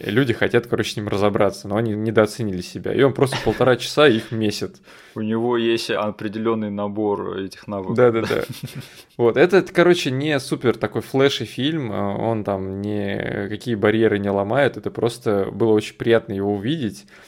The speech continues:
Speaker 1: Э, этот фильм не такой затянутый, смотрится он вообще как, э, одна катсцена из игры какой-то и забывается очень быстро, но приятное впечатление, особенно в перспе-, вот, э, через,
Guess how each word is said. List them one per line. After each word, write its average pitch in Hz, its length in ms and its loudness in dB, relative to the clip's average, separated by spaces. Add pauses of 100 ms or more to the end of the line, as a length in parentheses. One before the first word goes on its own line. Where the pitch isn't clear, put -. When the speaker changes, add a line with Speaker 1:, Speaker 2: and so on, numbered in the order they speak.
(300)
Speaker 1:
Э, 98 380 -6
этот 110 200 -2
фильм 127 180 -4
не 110 60 -4
такой 127 200 0
затянутый, 110 560 -2
смотрится 110 500 -4
он 95 100 -8
вообще 95 300 -6
как, - 320 -10
э, - 500 -6
одна 101 460 -2
катсцена 104 520 -2
из 95 120 -2
игры 113 220 0
какой-то 98 500 -2 (180)
и 95 880 -4
забывается 98 560 0
очень 95 220 -8
быстро, 104 380 -4
но 104 280 -2 (240)
приятное 110 300 2
впечатление, 127 540 0
особенно 110 420 0
в - 60 -18
перспе-, - 440 -6
вот, 101 240 -8
э, 101 240 -4
через, 113 380 -4